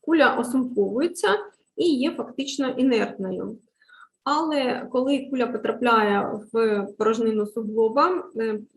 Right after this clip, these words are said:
трапляється, е, дещо інша ситуація. От дії механічної, м-, механічного подразнення кулею синовіальної оболонки – Розвивається її запалення.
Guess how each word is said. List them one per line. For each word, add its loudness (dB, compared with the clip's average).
трапляється, 2
е, 0
дещо 0
інша 4
ситуація. -4
От 4
дії 4
механічної, 2
м-, 0
механічного 0
подразнення 2
кулею 2
синовіальної 0
оболонки – -2
Розвивається -2
її -4
запалення. -2